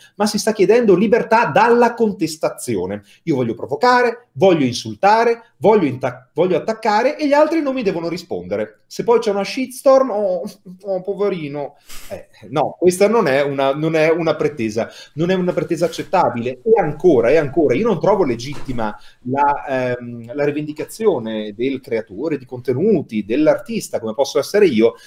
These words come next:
che dice: "Allora, io adesso faccio una rappresentazione di un gruppo di persone, dopodiché,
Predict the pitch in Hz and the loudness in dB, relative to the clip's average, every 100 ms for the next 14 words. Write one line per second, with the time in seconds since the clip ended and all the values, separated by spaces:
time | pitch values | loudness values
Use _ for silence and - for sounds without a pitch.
0 | _ - 175 208 185 - - - 170 92 | _ -4 -2 -2 -6 -8 -4 0 2 2
1 | 87 - - 240 208 226 247 220 208 214 | -2 -6 2 2 2 0 -2 -4 -6 -2
2 | 175 160 - 151 147 139 139 - 208 254 | -2 -2 -4 -6 -6 -6 -6 2 4 4
3 | 165 127 151 147 104 - 95 - 80 101 | -2 -4 -6 -4 -8 -4 -8 -8 -14 -12
4 | 180 - - _ 131 196 - 120 - 143 | -12 -14 -20 _ 2 4 2 -6 -4 2
5 | 262 - | 2 0